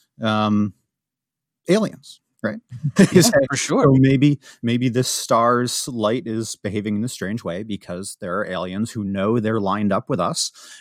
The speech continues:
Speaker 1: and they're trying to, um, signal their presence to us.
Speaker 2: That's right.
Speaker 1: But
Speaker 2: And
Speaker 1: if
Speaker 2: I think
Speaker 1: we're
Speaker 2: this is
Speaker 1: always going to look, if we're always looking for a non-artificial explanation, um,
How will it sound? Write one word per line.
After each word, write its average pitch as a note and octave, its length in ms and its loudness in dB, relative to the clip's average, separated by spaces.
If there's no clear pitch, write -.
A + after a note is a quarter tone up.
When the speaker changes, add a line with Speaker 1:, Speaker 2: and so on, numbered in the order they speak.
Speaker 1:
and G2+ 180 2
they're G#2+ 140 2
trying A2 480 2
to, A2+ 400 4
um, A2+ 380 2
signal B2+ 420 0
their C3 160 0
presence D3+ 460 -4
to - 80 -10
us. - 280 -18
Speaker 2:
That's - 160 -12
right. G2 120 -10
Speaker 1:
But C3 120 0
Speaker 2:
And C#3 80 6
Speaker 1:
if C3+ 60 2
Speaker 2:
I C#3 40 2
think D3+ 180 4
Speaker 1:
we're E3 60 6
Speaker 2:
this C3+ 120 6
is D#3 120 2
Speaker 1:
always B2+ 400 0
going A2+ 280 2
to - 80 -4
look, G#2+ 260 -2
if C#3+ 180 -4
we're A2+ 180 2
always D#3 380 2
looking G#2+ 300 -2
for F#2 340 -2
a F#2 400 -4
non-artificial G#2+ 920 0
explanation, A2+ 720 -2
um, G2 440 0